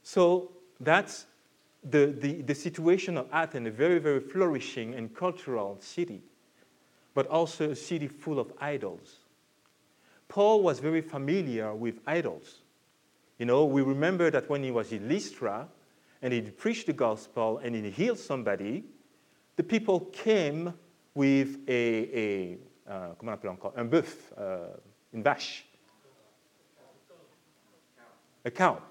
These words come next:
They wanted to sacrifice that cow to God, to, to Paul, because they were seeing him, uh, and Barnabas as Zeus and, um,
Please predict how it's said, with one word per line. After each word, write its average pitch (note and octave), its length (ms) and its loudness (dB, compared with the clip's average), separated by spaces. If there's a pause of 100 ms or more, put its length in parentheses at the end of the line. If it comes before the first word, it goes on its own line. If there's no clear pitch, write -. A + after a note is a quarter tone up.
(640)
They B2+ 80 2
wanted G3+ 380 2
to D3 220 -2
sacrifice F#3+ 720 -4
that C#3 200 -4
cow D3 340 2
to - 200 -8
God, B2 480 2
to, B2 280 0
to B2 200 -6
Paul, C#3 580 0 (240)
because C#3 300 -2
they B2+ 120 0
were B2 120 2
seeing D#3+ 540 -2
him, C3 340 -4 (380)
uh, A#2 320 0
and A2+ 440 -2
Barnabas C3 640 2
as G#2+ 160 -2
Zeus B2+ 540 0 (340)
and, A2 460 -4
um, F#2 640 -2